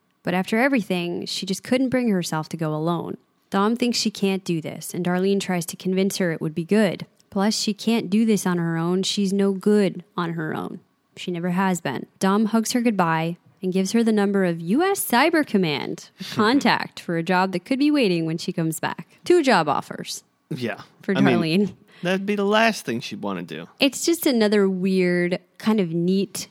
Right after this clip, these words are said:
Speaker 1: conclusion. She gets an offer from Leon if she wants to stay with that side of adventurous things. She gets an offer from Dom if she decides to go straight. Like, is that reality in this world?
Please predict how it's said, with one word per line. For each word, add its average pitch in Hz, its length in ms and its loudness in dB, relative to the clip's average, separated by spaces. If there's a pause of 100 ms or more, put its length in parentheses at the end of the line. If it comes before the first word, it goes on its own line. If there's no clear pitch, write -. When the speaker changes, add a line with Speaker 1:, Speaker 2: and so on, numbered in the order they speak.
(140)
Speaker 1:
conclusion. 226 720 0
She 196 140 -4
gets 165 180 -4
an 151 60 -2
offer 170 300 0
from 156 200 -6
Leon 190 460 2
if 170 100 0
she - 120 -6
wants 156 300 -8
to - 80 -14
stay 156 420 -4
with 147 220 -8
that 175 240 0
side 185 240 2
of 180 180 0
adventurous 170 640 0
things. 170 640 -2
She - 140 -6
gets - 180 -8
an 156 60 -4
offer 151 280 -2
from 123 200 -10
Dom 175 380 4
if 156 60 -4
she - 160 -6
decides 147 420 -4
to - 100 -8
go - 160 -4
straight. 226 480 2
Like, 160 220 -4 (100)
is 185 180 -4
that 175 220 2
reality 294 720 4
in - 160 -2
this 311 200 -2
world? 320 400 -4